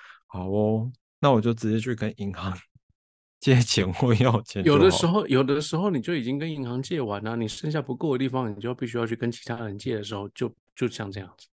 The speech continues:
Speaker 1: 就找月亮狮子在二宫的人，<laughs>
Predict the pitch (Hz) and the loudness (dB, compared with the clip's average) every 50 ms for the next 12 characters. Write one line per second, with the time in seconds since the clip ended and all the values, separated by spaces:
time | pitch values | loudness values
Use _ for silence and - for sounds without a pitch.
0 | _ _ - - 117 110 - 95 87 92 98 101 95 95 92 90 - - 95 90 | _ _ -12 -10 -8 -4 -4 -2 -2 0 0 0 0 0 -2 -4 -4 -6 -6 -4
1 | 87 85 85 - 80 73 - 87 - - - - - - - - - - - - | -4 -4 -4 -2 -4 -2 -4 -6 -8 -8 -10 -12 -14 -14 -16 -20 -20 -20 -20 -20
2 | _ _ _ _ - - - - - - - 117 113 _ | _ _ _ _ -20 -20 -18 -18 -10 -6 -6 -6 -6 _